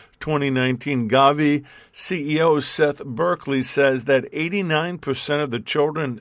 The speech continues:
adolescents who do not have identification live in countries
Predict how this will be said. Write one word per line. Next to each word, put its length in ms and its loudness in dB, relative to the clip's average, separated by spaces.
adolescents 840 0
who 80 0
do 260 0
not 300 0
have 280 0
identification 1000 -2
live 260 0
in 140 -2
countries 640 -6